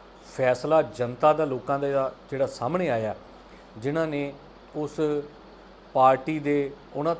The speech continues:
ਧਾਰਮਿਕ ਨਾਅਰਿਆਂ ਨੂੰ ਜਿਹੜਾ ਉਹ ਨਕਾਰਿਆ ਔਰ ਜਿਹੜੇ ਲੋਕ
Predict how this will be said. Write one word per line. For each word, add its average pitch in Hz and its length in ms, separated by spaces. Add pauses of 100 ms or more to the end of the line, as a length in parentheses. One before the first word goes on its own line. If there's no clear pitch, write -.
(120)
ਧਾਰਮਿਕ 151 480
ਨਾਅਰਿਆਂ 156 420
ਨੂੰ 143 120
ਜਿਹੜਾ 127 340 (800)
ਉਹ 156 80
ਨਕਾਰਿਆ 131 580 (1120)
ਔਰ 139 280 (1000)
ਜਿਹੜੇ 165 240
ਲੋਕ 160 400